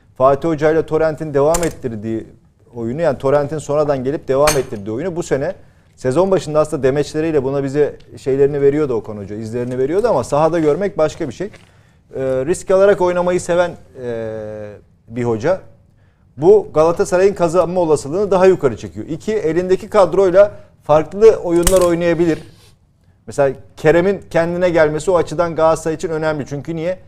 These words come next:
Kerem sana önde oynadığın maçlarda lazım. Önde derken hani saha olarak değil, skor olarak önde oldu oynadığın maçlarda. Çok işine yarayacak bir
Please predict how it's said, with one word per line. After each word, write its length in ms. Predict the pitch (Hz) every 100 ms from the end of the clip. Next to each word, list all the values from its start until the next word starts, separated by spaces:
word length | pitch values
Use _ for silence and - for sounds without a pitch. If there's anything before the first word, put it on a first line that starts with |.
| _ _ _ _
Kerem 300 | - 143 185
sana 380 | 180 180 175 - -
önde 260 | 151 156
oynadığın 420 | 180 170 156 170
maçlarda 520 | 170 156 139 151 143 147
lazım. 280 | 120 101
Önde 260 | 117 127 165
derken 260 | 226 202 127
hani 240 | 117 110
saha 240 | - 135 147
olarak 260 | 151 151
değil, 100 | 135
skor 300 | 107 - 190
olarak 320 | 175 139 113
önde 200 | 107 104
oldu 280 | 101 101 98 -
oynadığın 420 | 117 113 104 104
maçlarda. 540 | 104 98 - 110 185 208 - -
Çok 140 | 170
işine 240 | 170 170 175
yarayacak 460 | 160 147 165 143
bir 160 | 135